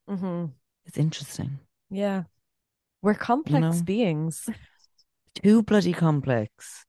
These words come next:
Speaker 2: I'll s-,
Speaker 1: Yeah.
Speaker 2: I said it before and I'll say it again. Humans should never have evolved.
Speaker 1: What did, what, what was the most comfortable emotion you feel again?
Speaker 2: Sorry, what?
Speaker 1: What?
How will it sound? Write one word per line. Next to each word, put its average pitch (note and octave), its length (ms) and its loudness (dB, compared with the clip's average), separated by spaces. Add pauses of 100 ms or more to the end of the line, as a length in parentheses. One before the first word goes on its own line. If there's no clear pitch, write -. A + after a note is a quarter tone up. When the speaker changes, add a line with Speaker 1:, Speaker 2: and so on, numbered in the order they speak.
Speaker 2:
I'll C#3+ 80 2
s-, G3 60 0
Speaker 1:
Yeah. F#3+ 280 0
Speaker 2:
I A2+ 60 4
said - 500 2
it E3 100 4
before C3 360 2
and - 120 4
I'll A2 120 4
say G#2+ 180 0
it G#2 100 4
again. G2+ 300 -2 (200)
Humans C3 680 2 (280)
should - 200 -6
never A2+ 420 2 (140)
have - 80 -8
evolved. - 640 0 (400)
Speaker 1:
What C4+ 160 2
did, E4 180 -6
what, B3 260 0 (220)
what B3+ 140 0
was E4 100 2
the F#4 80 -2
most F#4 200 2
comfortable F#4+ 440 0
emotion F4+ 560 0 (480)
you C#4 180 2
feel D#4+ 200 -2
again? E4 260 -4 (540)
Speaker 2:
Sorry, D3 340 0
what? D#4+ 380 -2
Speaker 1:
What? F4+ 280 6